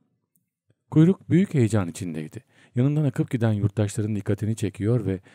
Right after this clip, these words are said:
dün akşamki benzersiz kara büyü seansı ile ilgili ateşleyici hikayeleri tartışıyordu. Bu hikayeler de bir gün önce gösteri sırasında orada bulunmayan muhasebeci Vasily Stepanovich'in yüzünün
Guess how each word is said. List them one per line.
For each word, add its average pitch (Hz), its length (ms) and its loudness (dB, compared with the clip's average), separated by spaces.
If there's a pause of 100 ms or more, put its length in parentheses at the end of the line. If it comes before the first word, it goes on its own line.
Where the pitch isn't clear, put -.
(180)
dün 151 100 0
akşamki 147 580 0
benzersiz 107 640 0
kara 110 280 0
büyü 101 180 0
seansı 95 420 -4
ile 123 180 2
ilgili 92 280 -4
ateşleyici 127 680 0
hikayeleri 104 480 -2
tartışıyordu. 80 680 -8 (800)
Bu 160 120 10
hikayeler 143 520 2
de 113 120 -4
bir 123 100 0
gün 120 140 -2
önce 95 420 -2 (280)
gösteri 139 400 2
sırasında 123 440 -2
orada 120 300 2
bulunmayan 107 440 2
muhasebeci 95 640 -2 (340)
Vasily 127 400 0
Stepanovich'in 120 720 -2
yüzünün 104 440 -2